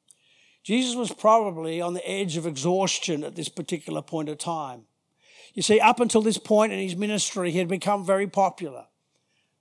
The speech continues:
with the masses and the crowds. And even though the opposition and the, was emerging from some of the religious leaders of the day, Satan was also active in agitating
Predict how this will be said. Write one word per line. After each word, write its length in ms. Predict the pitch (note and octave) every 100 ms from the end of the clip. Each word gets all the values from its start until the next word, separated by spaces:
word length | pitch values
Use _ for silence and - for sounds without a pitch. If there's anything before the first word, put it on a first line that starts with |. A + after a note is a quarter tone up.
| _
with 140 | D#3 D3+
the 100 | D#3+
masses 720 | E3 E3+ - - G#2+ - - _ _
and 120 | C3+
the 60 | C3
crowds. 680 | - F3 E3 C#3+ A2+ - - _ - - _ -
And 100 | D3+
even 220 | A3+ A3+
though 240 | G#3+ G3+ G#3+
the 160 | G3
opposition 720 | F#3+ G3+ G3 - G3+ - A3 G3+
and 400 | - F3+ F3+ F3
the, 160 | F3
was 200 | F3+ D#3+
emerging 720 | D#3+ D#3 F3+ G3 G#3 G3 G#3 F3+
from 160 | D#3+
some 180 | - F#3
of 60 | E3+
the 100 | D#3
religious 520 | C#3+ D#3+ F#3+ F3 D3
leaders 400 | E3+ F#3 E3+ -
of 200 | D#3 -
the 80 | D3+
day, 500 | F3+ E3 C#3 C#3+ D3 _ _ _ _ _ _ _ _
Satan 480 | - - A3 G#3 A3+
was 100 | G3
also 640 | A#3 G#3 A3+ G#3+ A3 G#3+ -
active 480 | F#3 G3 - G3 F3+
in 180 | G3+ G3+
agitating 680 | G3+ F#3+ G3 E3 F#3+ F3+